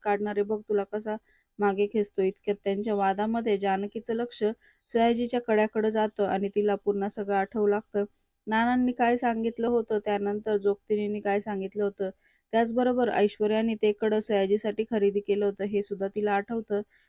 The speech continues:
त्यामुळे आता तिच्या मनामध्ये खूप प्रश्न येतात. इतक्यातच ती आता सयाजीशी बोलण्याचा प्रयत्न करते. ती नुसतं फक्त "सयाजी काका" एवढाच आवाज देते, तर सयाजी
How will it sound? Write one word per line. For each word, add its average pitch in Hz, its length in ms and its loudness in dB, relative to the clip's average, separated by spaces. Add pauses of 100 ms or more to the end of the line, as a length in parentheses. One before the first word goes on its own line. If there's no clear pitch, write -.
(160)
त्यामुळे 226 320 0
आता 240 260 0
तिच्या 214 300 -4
मनामध्ये 214 480 0 (100)
खूप - 220 -4
प्रश्न 208 320 -2
येतात. 190 340 -4
इतक्यातच 202 580 -4
ती 226 180 -2
आता 214 320 0 (540)
सयाजीशी 240 420 2
बोलण्याचा 233 460 2
प्रयत्न 226 440 -2
करते. 220 320 0
ती 220 160 -8
नुसतं 220 400 -4
फक्त 226 280 -4
"सयाजी 208 440 0
काका" 214 400 0 (380)
एवढाच 214 340 4
आवाज 226 260 2
देते, 233 280 2 (100)
तर 208 100 2
सयाजी 208 520 2